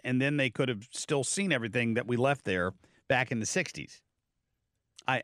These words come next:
I'm just saying. So we can now land people on the moon. And I was, I was talking about this yesterday, uh, at, when I gave a, um, uh, a speech, uh, to a group of, uh, law enforcement officers locally. And we've got,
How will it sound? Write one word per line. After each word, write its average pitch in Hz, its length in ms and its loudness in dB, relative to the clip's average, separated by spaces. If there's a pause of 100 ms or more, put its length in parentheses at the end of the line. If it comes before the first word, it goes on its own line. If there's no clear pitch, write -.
I'm 120 160 0
just 98 160 -2
saying. 76 260 -4 (280)
So 165 160 2
we 220 200 2
can 180 280 0
now 170 500 4 (640)
land 113 640 0 (160)
people 117 500 2 (260)
on 117 200 2
the 98 60 0
moon. 92 340 -2 (160)
And 110 320 -2
I 110 100 -2
was, 107 120 -4
I 98 60 -6
was 110 120 -8
talking 151 220 0
about 113 180 -2
this 95 160 -8
yesterday, 82 480 -4 (380)
uh, 98 180 2
at, 95 160 -6
when 107 180 -2
I 101 80 -2
gave 104 280 0
a, 90 220 -2
um, 76 160 -6 (120)
uh, 73 240 -8 (100)
a - 80 -16
speech, - 480 -4 (460)
uh, 90 200 0
to 104 200 0
a 92 60 0
group 113 280 -2
of, 87 220 0
uh, 87 60 0
law 180 180 4
enforcement 104 460 -4
officers 95 360 -6
locally. 87 520 -4
And 104 400 -2 (840)
we've 226 320 0
got, 165 300 4